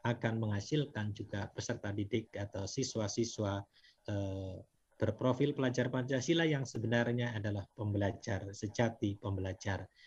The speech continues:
eh, sepanjang hayat. Akhirnya, dengan mengucap, eh, Bismillahirrahmanirrahim. Pelatihan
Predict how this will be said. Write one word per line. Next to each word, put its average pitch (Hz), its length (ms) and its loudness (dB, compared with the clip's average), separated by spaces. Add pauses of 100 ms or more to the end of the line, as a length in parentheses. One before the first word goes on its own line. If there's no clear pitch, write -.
(180)
eh, 95 260 -6
sepanjang 92 680 -2 (100)
hayat. 95 300 -2 (840)
Akhirnya, 143 580 4 (380)
dengan 104 560 4
mengucap, 107 560 4 (100)
eh, 101 480 2 (520)
Bismillahirrahmanirrahim. 107 1600 2 (2500)
Pelatihan 143 960 6